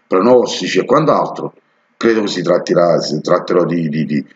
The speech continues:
di pillole. Vi faremo due chiacchiere su qualcosa di interessante, qualcosa, eh, sempre che possa aprire le vostre menti e farvi guardare oltre certe linee.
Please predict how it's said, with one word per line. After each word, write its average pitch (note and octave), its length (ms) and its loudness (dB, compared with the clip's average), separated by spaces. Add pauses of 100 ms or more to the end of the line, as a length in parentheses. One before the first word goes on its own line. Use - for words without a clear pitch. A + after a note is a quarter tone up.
(140)
di D#3 140 4
pillole. G#2 640 0 (640)
Vi F2+ 880 2
faremo A2+ 360 2
due A2+ 200 4
chiacchiere G#2 420 -2
su F2+ 160 -4
qualcosa F#2+ 400 0
di F2 80 -2
interessante, F#2+ 800 0
qualcosa, F#2 600 2 (760)
eh, F2+ 320 2
sempre F#2 380 0
che F2+ 100 2
possa G2 320 0
aprire F2+ 340 2
le F2 100 2
vostre F2 360 2
menti G2 500 -4 (720)
e F#2+ 380 2
farvi G2 320 0
guardare F2+ 400 4
oltre F#2+ 460 2
certe F2+ 380 0
linee. E2 480 0